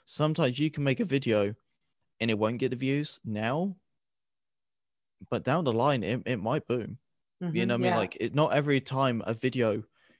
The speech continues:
Speaker 1: you upload is gonna blow up straight away. I've had, like,
Speaker 2: Mm-hmm.
Speaker 1: two to three videos what blown up,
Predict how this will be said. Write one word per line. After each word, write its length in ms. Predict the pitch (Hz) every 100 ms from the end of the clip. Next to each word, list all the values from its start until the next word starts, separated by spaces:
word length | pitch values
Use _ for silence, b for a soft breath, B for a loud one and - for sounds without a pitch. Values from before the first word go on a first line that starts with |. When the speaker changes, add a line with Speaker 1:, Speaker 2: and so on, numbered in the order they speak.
| _
Speaker 1:
you 180 | 120 117
upload 500 | 110 - 113 104 - _
is 180 | 117 -
gonna 180 | 113 104
blow 240 | 110 110
up 80 | -
straight 220 | - 101
away. 360 | 104 104 101 -
I've 140 | 117 131
had, 180 | 151 170
like, 120 | 143
Speaker 2:
Mm-hmm. 40 |
Speaker 1:
two 180 | 151 160
to 80 | 135
three 180 | 147 127
videos 400 | 123 131 113 107
what 140 | -
blown 260 | 110 117 113
up, 260 | 110 -